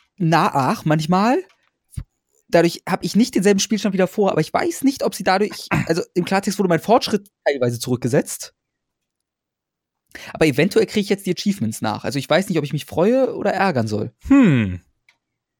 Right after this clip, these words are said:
Speaker 2: Ja, ich
Speaker 1: Ja.
Speaker 2: weiß, es ist schwierig, ja, jetzt, äh, wo du das so sagst, irgendwie.
Speaker 1: Es ist wirklich,
Speaker 2: Hm.
Speaker 1: wirklich schwer.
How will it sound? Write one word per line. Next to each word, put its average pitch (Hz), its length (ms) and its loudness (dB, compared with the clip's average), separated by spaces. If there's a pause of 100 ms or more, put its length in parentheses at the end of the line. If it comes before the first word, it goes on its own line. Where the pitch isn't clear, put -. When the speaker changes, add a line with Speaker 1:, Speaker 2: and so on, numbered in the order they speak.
(800)
Speaker 2:
Ja, 196 280 6
ich 220 100 4
Speaker 1:
Ja. 139 80 6
Speaker 2:
weiß, 208 160 6
es 196 200 2
ist 185 100 2
schwierig, 180 520 4
ja, 185 200 4
jetzt, 139 260 0
äh, 143 140 -2
wo 160 80 -2
du 160 80 -4
das 160 120 -6
so 160 80 -6
sagst, 170 360 -6
irgendwie. 196 340 -4
Speaker 1:
Es 127 100 -12
ist - 380 -12
wirklich, 269 240 4
Speaker 2:
Hm. 208 180 8
Speaker 1:
wirklich 127 240 4
schwer. 175 440 0